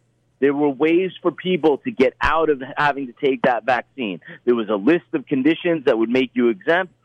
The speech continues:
or you could pay a five dollar fine. There doesn't seem to be any consideration for people who have natural immunity,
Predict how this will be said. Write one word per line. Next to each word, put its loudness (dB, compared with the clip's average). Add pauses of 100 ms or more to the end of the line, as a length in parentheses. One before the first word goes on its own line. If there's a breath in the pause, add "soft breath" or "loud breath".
(120)
or 2
you -4
could -2
pay -4
a -2
five 0
dollar 2
fine. -2 (240 loud breath)
There 0
doesn't 0
seem -2
to -4
be 2
any 2
consideration 0 (200 loud breath)
for 2
people 0
who 6
have -4
natural -2
immunity, 2